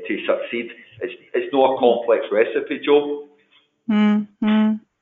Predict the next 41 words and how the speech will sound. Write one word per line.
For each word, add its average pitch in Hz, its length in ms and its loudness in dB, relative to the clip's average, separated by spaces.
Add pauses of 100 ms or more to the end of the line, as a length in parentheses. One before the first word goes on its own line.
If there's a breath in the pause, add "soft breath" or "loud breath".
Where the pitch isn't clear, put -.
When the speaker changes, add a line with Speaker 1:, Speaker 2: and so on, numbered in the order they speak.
(380 loud breath)
Speaker 2:
So 392 220 4
how 466 240 6
does 523 160 8
this 453 160 6
affect 285 560 2
things 262 300 8
like, 220 480 4
uh, 214 460 0
recruitment 226 800 -2
and, 196 460 0
and, 190 500 -4 (600)
uh, 196 180 2
development 196 520 2
within 202 280 4
the 196 140 6
organisation 196 760 2
and, 190 220 2
and 185 360 -2
th-, 196 160 -10
those 190 220 0
sorts - 280 -8
of, 190 280 -6
uh, 180 260 4 (460)
sort 196 220 -8
of 185 160 -4
usual 190 340 4
H 208 280 2
R 185 140 8
things 180 420 2
that, - 380 -2
<laughs> - 80 0
that 285 160 6
need 233 220 6
to 220 60 0
get - 180 2
done? 185 280 4
Uh, 214 260 0
wh-, 220 240 -4
what 247 200 0
do 247 100 -2
you 226 180 0